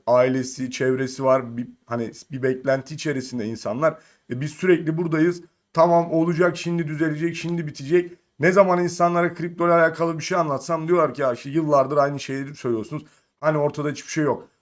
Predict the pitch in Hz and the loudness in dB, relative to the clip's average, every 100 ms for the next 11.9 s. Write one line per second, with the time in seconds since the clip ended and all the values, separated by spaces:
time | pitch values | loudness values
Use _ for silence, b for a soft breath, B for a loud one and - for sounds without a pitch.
0 | _ 127 151 156 190 147 127 143 147 131 | _ 4 4 4 0 0 -2 -2 -4 -6
1 | - 202 165 151 139 113 104 95 87 - | -4 -4 -2 -4 -4 -8 -8 -12 -16 -16
2 | - 175 185 175 151 131 117 107 85 85 | 0 4 4 4 2 0 -2 -4 -8 -16
3 | _ _ _ _ _ _ 160 190 185 180 | _ _ _ _ _ _ -8 -2 2 2
4 | 180 180 170 165 - 113 95 80 _ _ | 2 -2 0 -2 -4 -6 -10 -10 _ _
5 | _ _ _ _ _ 147 143 196 190 180 | _ _ _ _ _ -10 -2 -2 0 -2
6 | 156 131 123 117 113 101 131 160 156 170 | -2 -2 -8 -8 -8 -2 2 2 0 -4
7 | - 180 175 170 165 170 B B B 156 | 0 0 0 -4 -4 -6 B B B -8
8 | - 160 175 170 185 175 135 110 - 131 | -6 -2 -2 -2 0 2 2 -2 -4 2
9 | 160 156 151 147 180 175 175 175 170 156 | 2 0 -8 -6 0 2 2 0 2 4
10 | 151 - b b - 156 156 156 170 151 | 4 0 b b 4 6 6 2 -2 -2
11 | 185 180 147 127 117 117 110 185 180 | 0 2 2 2 0 -4 0 4 2